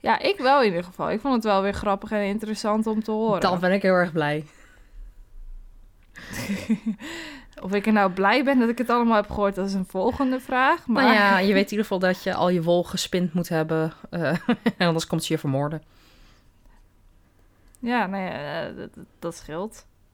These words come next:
Speaker 1: Ik weet wel waar ik aan toe ben.
Speaker 2: <laughs> Dat is waar, denk ik.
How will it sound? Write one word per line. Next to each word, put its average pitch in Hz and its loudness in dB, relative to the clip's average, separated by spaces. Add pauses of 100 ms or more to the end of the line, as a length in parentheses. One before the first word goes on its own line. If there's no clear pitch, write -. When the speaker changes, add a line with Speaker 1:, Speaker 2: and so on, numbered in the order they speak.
Speaker 1:
Ik 208 -10
weet 208 2
wel 208 2
waar 196 4
ik 170 -4
aan 151 -4
toe 202 0
ben. 220 0 (220)
Speaker 2:
<laughs> 294 0
Dat 269 -2
is - -12
waar, - -2 (120)
denk - -8
ik. - -6